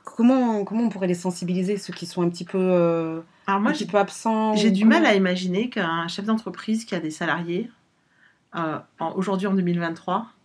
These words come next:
Speaker 2: il soit
Speaker 1: Mhm.
Speaker 2: complètement hermétique à la notion de bien-être au travail
Speaker 1: Mhm.
Speaker 2: et, et de qualité de vie, euh, et de qualité, enfin, de vie et des conditions de travail, euh,
Speaker 1: Mhm.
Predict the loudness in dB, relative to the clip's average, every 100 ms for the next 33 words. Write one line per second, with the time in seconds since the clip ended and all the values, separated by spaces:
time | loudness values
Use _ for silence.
0 | -8 -4 -2 0 0 0 2 2 0 -2
1 | -4 -6 -2 -2 -4 -6 -4 -4 -4 -6
2 | -10 -16 -8 -4 -2 -4 -6 -8 -4 -2
3 | -2 -4 -4 -6 -8 -10 -12 -16 _ -20
4 | -20 -20 _ -10 -6 -4 -4 -2 -2 -2
5 | -4 -4 -6 -6 -4 -2 -2 -2 -2 -4
6 | -4 -6 -6 -8 -8 -6 -6 -6 -6 -4
7 | -4 -4 -4 -6 -6 -8 -6 -4 -2 -2
8 | -2 -2 0 -2